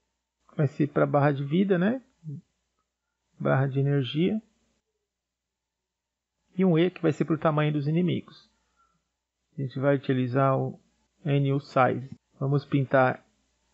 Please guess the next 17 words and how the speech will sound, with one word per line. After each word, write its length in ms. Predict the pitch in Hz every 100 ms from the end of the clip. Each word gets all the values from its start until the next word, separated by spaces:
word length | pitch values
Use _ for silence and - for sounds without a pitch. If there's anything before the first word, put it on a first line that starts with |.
| _
o 60 |
nosso 280 | 139 131 123
display 380 | - 127 - 135
na 120 | 127
cor 220 | 120 139 135
branca. 420 | 156 202 220 254
O 320 | 247 _ _
pessoal 260 | - - 131
escolhe 320 | 127 131 123
a 40 |
cor 200 | 120 123
que 80 | 120
quiser. 540 | - 151 139 143 165 226
Vamos 220 | - 131
testar 260 | 127 131 131
pra 160 | - 131
ver. 420 | 120 127 165